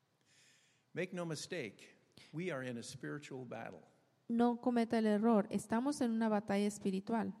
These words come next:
Speaker 1: Our duty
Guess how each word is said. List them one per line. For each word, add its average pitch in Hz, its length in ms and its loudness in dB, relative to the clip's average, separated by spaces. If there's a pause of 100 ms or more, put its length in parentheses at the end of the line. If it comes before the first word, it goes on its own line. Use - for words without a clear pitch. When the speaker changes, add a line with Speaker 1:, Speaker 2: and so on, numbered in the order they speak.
(3500)
Speaker 1:
Our 127 120 -6
duty 123 520 -4